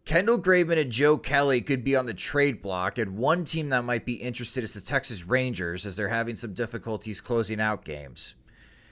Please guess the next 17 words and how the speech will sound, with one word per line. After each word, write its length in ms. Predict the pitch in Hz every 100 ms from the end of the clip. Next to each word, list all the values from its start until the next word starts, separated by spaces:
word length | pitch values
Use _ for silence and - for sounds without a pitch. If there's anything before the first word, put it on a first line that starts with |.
| - -
And 140 | 135
the 60 | 131
White 400 | 123 131 196 -
Sox 440 | - 143 123 -
are 80 | 135
planning 560 | - - 151 175 208 208
to 120 | 196
pick 400 | - - 165 -
up 320 | 143 139 135
Liam 400 | 113 127 160 180
Hendricks's 800 | 151 151 147 147 147 123 139 117 - _ _ _
contract 720 | - - 165 185 - 151 113 120
option 460 | 98 87 - 107
for 140 | 98 110
two 200 | - 131
thousand 320 | 127 120 107
twenty-four, 760 | - 113 98 127 135 110 85